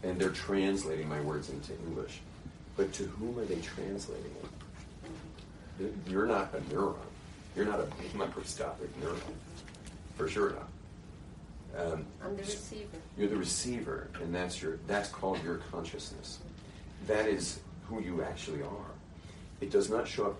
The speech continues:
Speaker 1: anywhere in brain scans. It's not anywhere in your body. It's nowhere there. It is a pure consciousness that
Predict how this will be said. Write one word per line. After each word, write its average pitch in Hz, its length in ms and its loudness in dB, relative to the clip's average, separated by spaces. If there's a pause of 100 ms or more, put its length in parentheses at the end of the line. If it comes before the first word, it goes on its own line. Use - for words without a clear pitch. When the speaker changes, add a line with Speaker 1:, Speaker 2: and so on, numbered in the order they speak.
Speaker 1:
anywhere 107 300 4
in 101 60 2
brain 98 260 4
scans. - 440 -6
It's - 160 -6
not 90 240 0
anywhere 101 260 4
in 101 60 -2
your 95 100 0
body. 90 300 -2 (720)
It's - 140 -6
nowhere 101 220 4
there. - 300 0 (1120)
It 95 120 4
is 87 320 2 (220)
a 82 320 2 (360)
pure 120 380 -2
consciousness - 720 -6
that 80 160 -2